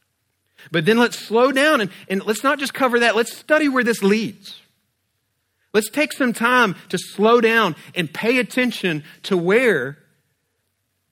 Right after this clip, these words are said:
in those moments that you don't resist temptation,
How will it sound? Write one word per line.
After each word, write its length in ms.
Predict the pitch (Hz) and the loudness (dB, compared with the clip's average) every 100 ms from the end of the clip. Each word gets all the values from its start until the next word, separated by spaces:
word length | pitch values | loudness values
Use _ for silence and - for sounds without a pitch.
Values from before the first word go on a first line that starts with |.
| _ _ - | _ _ -8
in 80 | 160 | -4
those 160 | 165 | -4
moments 460 | 170 180 254 240 - | 0 2 2 0 -4
that 80 | 175 | -8
you 160 | 190 | -6
don't 360 | 160 160 196 233 | -6 -4 -4 -2
resist 460 | 226 185 214 208 | -4 -2 -2 -4
temptation, 720 | - 196 180 185 208 208 - | -6 -6 -6 -4 -4 -4 -12